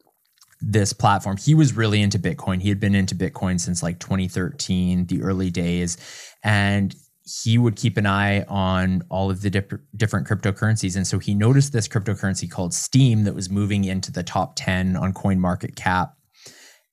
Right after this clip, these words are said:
And he looked into it, he did some research,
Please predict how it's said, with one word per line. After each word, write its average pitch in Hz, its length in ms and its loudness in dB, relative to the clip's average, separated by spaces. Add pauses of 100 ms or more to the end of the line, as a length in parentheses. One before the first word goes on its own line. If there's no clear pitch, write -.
(400)
And 107 160 0
he 101 100 0
looked 143 280 4
into 120 240 4
it, 110 100 4
he 110 80 0
did 104 160 2
some 117 160 4
research, 98 640 2